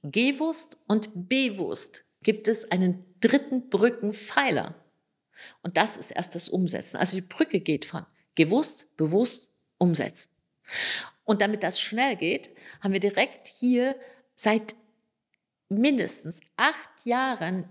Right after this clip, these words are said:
extrem dran gearbeitet, eine Methode immer weiter zu verfeinern. Und diese Methode, wo wir seit acht Jahren hier wirklich das ganze Herzblut rein fließen haben lassen, ist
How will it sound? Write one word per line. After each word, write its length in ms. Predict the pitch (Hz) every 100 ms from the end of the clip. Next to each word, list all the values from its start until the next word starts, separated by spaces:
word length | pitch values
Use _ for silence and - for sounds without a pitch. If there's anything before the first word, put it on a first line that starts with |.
| -
extrem 640 | 202 - - 240 254 254
dran 300 | - 220 220
gearbeitet, 680 | 214 - 202 202 202 - -
eine 200 | 196 190
Methode 460 | 185 170 - 226
immer 400 | 170 - 202 202
weiter 340 | 165 185 190 190
zu 220 | - 185
verfeinern. 1040 | 180 180 175 - - - 226 202 185 170 - _ _ _ - - - - -
Und 220 | 202 190
diese 240 | 226 247 240
Methode, 680 | 233 220 - 262 247 147 -
wo 80 | 185
wir 100 | 165
seit 220 | - - -
acht 400 | 247 254 - -
Jahren 420 | 233 233 190 185
hier 140 | 190 180
wirklich 180 | 196 -
das 60 |
ganze 260 | 151 190 220
Herzblut 520 | 208 - - 175 -
rein 260 | 127 - - - - - -
fließen 880 | - - 202 240 254 - 247 240 -
haben 580 | 196 185 196 208 196 185 -
lassen, 640 | 185 175 139 - 131 - - - - - - _
ist 440 | - 269 262 -